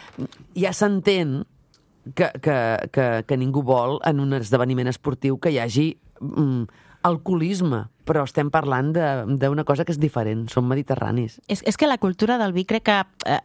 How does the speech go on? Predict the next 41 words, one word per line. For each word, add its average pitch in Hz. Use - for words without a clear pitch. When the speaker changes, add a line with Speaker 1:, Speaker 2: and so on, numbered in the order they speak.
Speaker 2:
és 180
intrínsecament 190
parla 180
de 165
moderació, 151
perquè 151
no 165
gaudiràs 151
Speaker 1:
Clar. 110
Speaker 2:
del 151
vi 156
si -
no 151
te'l 151
prens 151
amb 151
moderació, 143
no? 226
I, 170
i 170
pocs -
actors 175
hi 151
ha 226
que, -
a 156
més, 151
tenen 160
aquesta 151
autorregulació 147
per, 151
per, 139
bueno, 202
per, 135
perquè 135
així 156
sigui 233
i 175
així 160
continuï, 156
no? 190